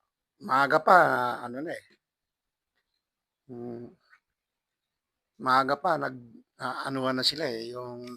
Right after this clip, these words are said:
parang nangangampanya na. Napapanood ko sa T V. Mga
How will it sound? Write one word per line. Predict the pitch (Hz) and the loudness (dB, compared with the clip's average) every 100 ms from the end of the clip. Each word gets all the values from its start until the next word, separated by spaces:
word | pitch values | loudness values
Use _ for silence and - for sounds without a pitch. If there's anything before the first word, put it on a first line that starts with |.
| - | 0
parang | 139 131 | 0 2
nangangampanya | 139 135 135 135 135 131 120 | 0 0 0 -2 -4 -4 -8
na. | 120 - _ _ _ _ _ _ _ _ _ _ _ _ _ _ _ _ | -10 -16 _ _ _ _ _ _ _ _ _ _ _ _ _ _ _ _
Napapanood | 135 135 139 139 151 139 127 | -4 0 4 4 4 0 0
ko | |
sa | 131 | -4
T | - 131 123 | -4 -6 -6
V. | 131 _ _ _ _ _ _ _ _ _ _ _ _ _ 147 | -10 _ _ _ _ _ _ _ _ _ _ _ _ _ -10
Mga | 123 | -4